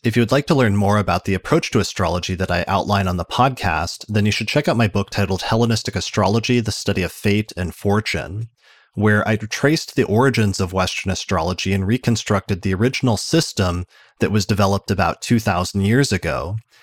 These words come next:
And in this book, I outline, uh, basic concepts, but also take you into intermediate and advanced techniques for reading a birth chart, including some timing techniques.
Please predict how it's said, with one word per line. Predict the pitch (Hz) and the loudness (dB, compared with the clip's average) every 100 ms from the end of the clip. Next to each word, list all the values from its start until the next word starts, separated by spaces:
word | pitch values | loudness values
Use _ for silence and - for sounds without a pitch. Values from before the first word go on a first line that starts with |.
| _ - | _ -2
And | - - | 0 4
in | 123 | 4
this | 117 - | 2 0
book, | - 101 - | 0 0 0
I | - 98 | -2 0
outline, | 87 95 107 101 92 92 92 - | 0 -2 0 0 0 -2 -4 -4
uh, | 104 87 | -2 -2
basic | 85 131 - 131 - | 0 0 2 -2 -2
concepts, | - 127 135 - 131 147 - - | 0 2 2 2 0 0 -6 -4
but | 107 | 0
also | 98 101 110 | 2 0 -2
take | - 117 113 | 0 -2 0
you | 113 | 0
into | 101 104 98 104 | 2 0 0 -2
intermediate | 95 104 - 104 120 127 120 113 - | 0 -2 0 2 2 2 2 0 -4
and | 107 104 | -2 0
advanced | 92 92 123 127 - | 0 0 0 0 -4
techniques | - 95 92 90 87 - | -4 -4 -2 -4 -4 -4
for | 101 | -2
reading | 90 95 92 87 | 0 0 -2 -4
a | 85 _ | -6 _
birth | - 113 117 | 0 0 -2
chart, | - 69 62 69 - _ _ _ - | -6 -6 -6 -10 -16 _ _ _ 0
including | 110 - 127 117 104 | 2 4 4 4 2
some | - 98 90 | 0 -2 -2
timing | - 117 120 90 | -2 0 2 0
techniques. | 76 73 - 76 71 - - - | -4 -10 -8 -10 -12 -16 -16 -14